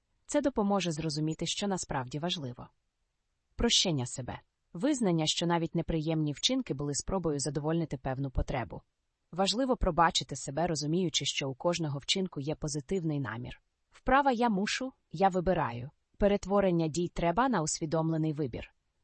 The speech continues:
Записуючи дії, які ми повинні робити, і змінюючи їх на «я вибираю, тому що хочу», ми усвідомлюємо справжні наміри, що стоять за цими діями. Мистецтво приймати інших. Важливим є не тільки вміння виражати власні потреби,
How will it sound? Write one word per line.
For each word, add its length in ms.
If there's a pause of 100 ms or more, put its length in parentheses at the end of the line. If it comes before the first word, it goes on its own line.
(260)
Записуючи 840
дії, 340
які 260
ми 100
повинні 480
робити, 500
і 80
змінюючи 680
їх 220
на 80
«я 200
вибираю, 680
тому 220
що 200
хочу», 500 (400)
ми 160
усвідомлюємо 840
справжні 560
наміри, 420
що 200
стоять 340
за 100
цими 300
діями. 440 (420)
Мистецтво 520
приймати 560 (100)
інших. 680 (840)
Важливим 460
є 120
не 120
тільки 320
вміння 360
виражати 460
власні 360
потреби, 560